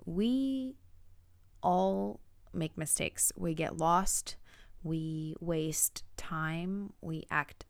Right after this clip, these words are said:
up. We act out. We all have bad months and bad years.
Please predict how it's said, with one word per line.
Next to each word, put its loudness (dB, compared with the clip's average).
up. -2
We -4
act -6
out. 0
We 0
all 4
have -2
bad 0
months -4
and -2
bad -2
years. -4